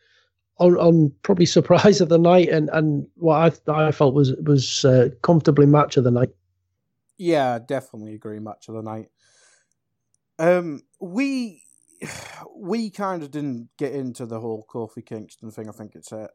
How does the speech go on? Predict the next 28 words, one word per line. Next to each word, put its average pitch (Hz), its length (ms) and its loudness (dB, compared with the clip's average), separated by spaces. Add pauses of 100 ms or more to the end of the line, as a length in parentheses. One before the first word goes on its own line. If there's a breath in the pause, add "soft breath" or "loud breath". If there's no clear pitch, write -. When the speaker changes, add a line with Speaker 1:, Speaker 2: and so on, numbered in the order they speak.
(100)
Speaker 2:
fair 117 220 -10
to 110 80 -16
say, 113 280 -14
Andy. 110 380 -14
I 110 40 -14
mean, 113 220 -14
we 127 160 -8
were, 117 220 -14
we 139 240 -12
were 117 140 -14
kind 113 300 -12
of 113 80 -20
wanted 110 420 -12
Kevin 107 300 -14
Owens 110 320 -12
in 113 160 -12
there, 113 340 -10 (320)
uh, 82 200 -20
for 117 180 -14
example, 107 640 -14 (520)
and 113 360 -12 (100)
I've 135 200 -8
never 120 200 -10
really 113 200 -12
been 107 180 -14
Kofi's 107 420 -16
biggest 104 340 -18
fan 104 340 -16